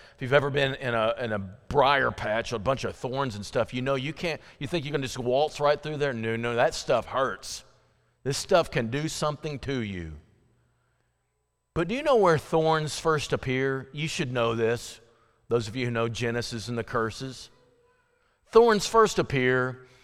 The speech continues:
God has this great creation and it's perfect. It's in harmony with man. Man loves creation. Creation serves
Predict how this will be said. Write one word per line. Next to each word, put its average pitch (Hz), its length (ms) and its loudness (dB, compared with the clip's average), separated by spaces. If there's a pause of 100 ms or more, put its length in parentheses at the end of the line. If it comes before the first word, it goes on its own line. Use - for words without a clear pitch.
(260)
God 175 280 10
has 170 260 8
this 143 160 -2
great 160 340 4
creation 156 540 4
and 123 140 0
it's - 100 -6
perfect. 139 640 2 (400)
It's 170 200 2
in 160 100 2
harmony 165 500 4
with 143 180 2
man. 113 640 0
Man 143 340 0
loves 143 300 6
creation. 143 520 -2
Creation 147 560 0
serves 147 520 2